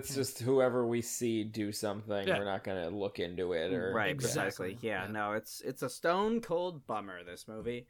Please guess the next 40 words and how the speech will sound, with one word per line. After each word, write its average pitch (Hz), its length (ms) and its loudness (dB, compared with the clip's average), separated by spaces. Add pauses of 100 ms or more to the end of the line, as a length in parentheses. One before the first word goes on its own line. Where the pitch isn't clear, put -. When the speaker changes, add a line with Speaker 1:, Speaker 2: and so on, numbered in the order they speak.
(140)
Speaker 2:
It 180 120 4
is. 277 420 4
It 143 60 -4
really 196 240 6
is. 143 140 2
And 170 480 8
so 240 220 12
Speaker 3:
Um, 247 60 10
Speaker 2:
I, 247 220 8
I 208 180 12
feel 302 200 6
the 254 80 6
need 233 280 6
to, 202 440 4
like, 175 340 2
apologize 156 840 4
for 180 680 6 (220)
suggesting 196 540 4
this 185 120 2
movie. 156 420 2 (440)
And 196 200 10
I, 208 320 10
I, 196 240 10 (540)
I 165 80 0
think 214 200 2
I 196 80 6
told 208 240 4
Seth 269 280 2
when 165 160 0
I 170 80 4
was 175 160 2
watching 208 360 0
it, 151 160 -4
like, 165 200 -2
I 185 140 6
understand 196 720 4
why 160 360 2
as 160 160 0
a 147 60 -2
thirteen-year-old 156 760 0